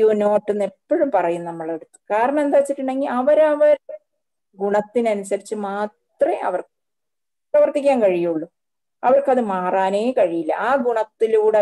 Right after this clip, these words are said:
വേണം അവർ മുന്നോട്ട് പോവാന്. നമുക്കൊന്ന് മാത്രമേ ചെയ്യാൻ പറ്റുള്ളൂ, അവരെ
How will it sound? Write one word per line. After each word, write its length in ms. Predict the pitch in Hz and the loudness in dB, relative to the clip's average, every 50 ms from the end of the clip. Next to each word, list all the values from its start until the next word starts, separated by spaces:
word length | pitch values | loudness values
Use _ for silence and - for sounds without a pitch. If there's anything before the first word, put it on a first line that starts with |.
| 190 185 | 2 2
വേണം 260 | 180 175 175 190 220 214 190 175 | 0 0 -2 -6 -8 -6 -6 -6
അവർ 140 | 202 202 - _ _ _ _ _ _ _ _ _ _ _ _ _ _ _ _ _ _ _ _ _ _ _ _ - | -6 -8 -12 _ _ _ _ _ _ _ _ _ _ _ _ _ _ _ _ _ _ _ _ _ _ _ _ -6
മുന്നോട്ട് 320 | 190 202 196 202 196 196 190 175 | -4 0 0 0 0 0 -2 -4
പോവാന്. 400 | 175 165 160 156 156 156 160 180 - - 208 | -4 -4 -4 -4 -6 -8 -10 -12 -14 -10 -8
നമുക്കൊന്ന് 540 | 220 226 247 277 277 - 285 262 247 254 269 262 240 | -6 -4 -4 -4 -2 0 2 2 2 2 0 -2 -2
മാത്രമേ 320 | 220 208 - 214 214 208 - 202 | -4 -4 -4 -4 -6 -4 -2 -2
ചെയ്യാൻ 240 | 190 185 190 190 190 185 | -2 0 -2 -2 -2 -4
പറ്റുള്ളൂ, 380 | 175 - - 185 180 170 - 165 175 185 | -6 -6 -6 -10 -12 -10 -8 -6 -4 -2
അവരെ 180 | 180 185 196 | -2 -2 -2